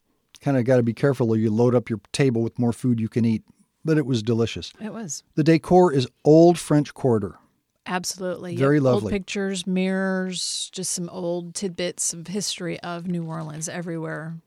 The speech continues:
Speaker 1: And if you go to the, to their website and read about the history, they talk about the building for hundreds of years. That building has been there, renovated, burned down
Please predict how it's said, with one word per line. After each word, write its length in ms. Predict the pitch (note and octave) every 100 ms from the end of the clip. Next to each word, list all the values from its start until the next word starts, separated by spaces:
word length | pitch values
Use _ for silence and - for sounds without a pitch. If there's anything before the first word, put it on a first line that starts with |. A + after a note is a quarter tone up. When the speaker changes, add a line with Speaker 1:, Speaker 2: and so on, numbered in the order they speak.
| -
Speaker 1:
And 140 | D#3+
if 100 | D3+
you 60 | D3
go 220 | B2+ D#3+
to 140 | - C3+
the, 200 | A#2+ A2+
to 140 | -
their 120 | B2+ A#2
website 340 | C3+ A#2+ B2+
and 140 | A2+
read 140 | A#2+ C3+
about 220 | A#2 A2+
the 60 | A2+
history, 340 | C#3 - B2
they 120 | B2
talk 360 | A#2+ - C#3+ -
about 260 | A#2+ A#2 -
the 80 |
building 420 | G#2+ B2+ B2+ A2 - _ _ _ _
for 100 | C#3+
hundreds 400 | - G#3 F#3 C3
of 100 | C3
years. 380 | C#3+ F#3 F#2 F2+
That 180 | A#2+ A2
building 280 | B2 A#2+
has 160 | A2 G#2+
been 200 | G#2 A2
there, 140 | G#2 G2+
renovated, 720 | F#2+ C3+ D3 C3 A#2 G2+ G2
burned 300 | B2 C#3 D3
down 460 | C3 B2+ A#2 G2+